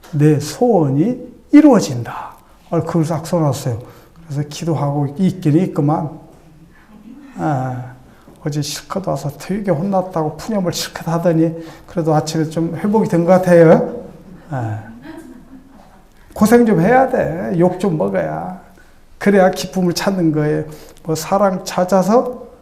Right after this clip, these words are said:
하늘 아래 뭐 본다고 누가 그런 노래 한 것 같은데, 우리는 기쁨을 찾아요, 기쁨. 그 기쁨을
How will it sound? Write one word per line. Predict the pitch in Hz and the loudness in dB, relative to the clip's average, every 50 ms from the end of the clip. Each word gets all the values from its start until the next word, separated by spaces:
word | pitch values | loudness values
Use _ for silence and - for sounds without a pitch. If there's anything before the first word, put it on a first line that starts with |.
| _ _ _ _ _ | _ _ _ _ _
하늘 | _ - - - 202 208 196 180 170 | _ -10 -4 -2 0 0 2 2 2
아래 | 160 156 156 175 175 | 2 4 4 2 2
뭐 | 151 160 156 156 | 2 0 -4 -4
본다고 | - 170 160 156 165 156 156 143 | -2 0 0 2 2 0 0 0
누가 | 156 151 151 160 151 | -2 -2 -2 -4 -6
그런 | 156 - 165 160 156 151 139 131 | -4 -2 0 2 2 2 2 2
노래 | 143 147 156 156 | 2 2 2 4
한 | 143 151 151 | 2 2 0
것 | 143 143 | 0 0
같은데, | 151 147 143 - 151 143 143 151 202 196 - - - - - - - - - - | 0 -2 -2 -2 -2 -2 0 0 0 -2 -2 -4 -8 -16 -20 -20 -20 -20 -14 -8
우리는 | 175 175 180 185 - | -4 -4 -2 -4 -4
기쁨을 | - - - - - 294 277 269 240 | -4 -6 -6 0 4 4 6 6 4
찾아요, | - - - 156 117 135 123 - | 4 2 -2 -4 -4 -4 -6 -8
기쁨. | - - 156 147 - - 143 123 127 135 143 143 - - - - - - - - - - - - - - - - - | -10 -12 -12 -12 -10 -8 -8 -6 -6 -6 -6 -6 -8 -12 -18 -20 -20 -20 -20 -20 -20 -20 -20 -20 -20 -20 -20 -18 -6
그 | - - 196 196 196 | 0 2 4 4 2
기쁨을 | - - 165 - - 156 151 143 135 123 110 - - | 0 -8 -8 -6 -2 0 0 2 2 0 -2 -4 -6